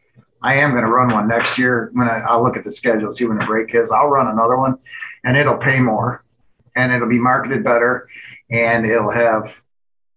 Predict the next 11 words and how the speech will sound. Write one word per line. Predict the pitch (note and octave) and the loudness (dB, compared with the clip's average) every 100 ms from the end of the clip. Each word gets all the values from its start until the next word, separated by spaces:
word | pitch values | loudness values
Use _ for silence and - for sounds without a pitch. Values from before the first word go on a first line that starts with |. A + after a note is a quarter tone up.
| _ | _
you | - B2+ | -4 -2
know, | G#2 F#2+ | 0 -2
more | G#2+ A#2 | 0 0
prizes | B2 A#2 A2 A2 - | 2 2 2 -4 -8
and, | G2 F#2+ - | -12 -12 -6
and | A#2 | -2
all | A2 | 0
that | G#2 - | 0 -2
kind | - - | -8 -14
of | - | -14
stuff. | - | -16